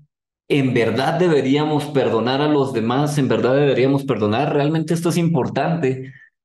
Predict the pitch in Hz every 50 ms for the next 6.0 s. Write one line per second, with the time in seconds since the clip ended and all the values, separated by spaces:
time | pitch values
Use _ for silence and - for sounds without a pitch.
0 | _ - 135 131 135 143 147 143 135 131 131 131 - - 151 160 180 190 196 175
1 | - - 143 156 151 151 160 165 170 165 165 - 151 143 143 143 143 143 131 120
2 | - - 123 113 113 120 117 139 - - - 131 143 185 196 196 190 147 - -
3 | 135 123 131 131 131 131 - - - - _ _ _ _ _ _ _ _ _ _
4 | _ - 127 123 - - 139 135 139 143 160 - 143 143 123 110 113 117 117 123
5 | 120 120 120 120 - - 131 127 117 113 120 123 147 170 165 - - - -